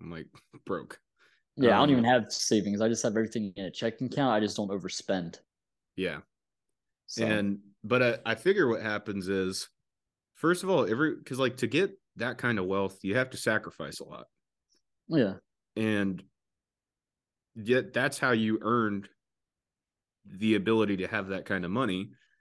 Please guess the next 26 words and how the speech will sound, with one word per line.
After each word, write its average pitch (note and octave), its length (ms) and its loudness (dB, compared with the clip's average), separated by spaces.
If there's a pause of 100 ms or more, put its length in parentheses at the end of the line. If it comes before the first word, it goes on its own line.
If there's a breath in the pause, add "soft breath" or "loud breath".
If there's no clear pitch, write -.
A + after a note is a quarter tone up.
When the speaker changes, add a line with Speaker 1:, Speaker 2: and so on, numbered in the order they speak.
(220 soft breath)
Speaker 1:
But B2 120 2
then B2+ 160 4
other D3 240 0
people G#2 460 -2
who G#2 160 0
weren't A#2 300 -2
willing G#2+ 260 0
to G2 40 -2
make G2 220 -2
those F#2+ 220 -2
same F#2 180 -2
sacrifices, G2+ 1000 -2
weren't A2+ 220 -2
willing G#2+ 240 0
to F#2+ 60 -2
work G2+ 220 -2
as F2 100 -8
hard A2 280 0
as F#2 260 -6 (220)
you A2 200 0
were, G#2 480 2 (300)
gave B2 300 2
up A2 200 -2
when G2 140 -4
you G#2 140 -4
didn't. G#2 400 -2